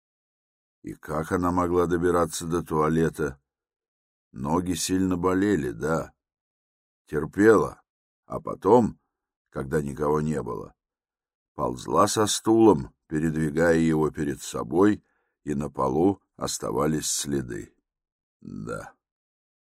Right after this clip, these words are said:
Квартиранты, когда приходили, то ругались между собой, кричали. Она понимала, почему такой крик. Они спорили, кому подтирать пол. Она затаивалась. Ночью,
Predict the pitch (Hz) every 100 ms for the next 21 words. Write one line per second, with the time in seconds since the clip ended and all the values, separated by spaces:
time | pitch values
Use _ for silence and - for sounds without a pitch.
0 | _ _ _ _ _ - 98 104 104 107
1 | 113 131 123 107 110 107 110 95 107 95
2 | 113 110 147 117 90 104 110 117 139 104
3 | 80 90 87 73 76 71 85 76 73 67
4 | - 85 92 82 120 117 82 69 - _
5 | _ _ _ _ - 82 104 104 104 113
6 | 139 135 85 - - 78 73 69 69 78
7 | 73 73 73 64 - - _ _ 73 82
8 | 82 - - 101 101 101 95 80 _ _
9 | 95 90 95 87 87 - 95 92 82 -
10 | 117 95 - _ _ _ _ _ _ _
11 | - 71 85 76 82 78 90 80 69 57
12 | - - - - _ _ _ _ _ _
13 | _ _ _ _ 62 78 123 120 - 64
14 | 50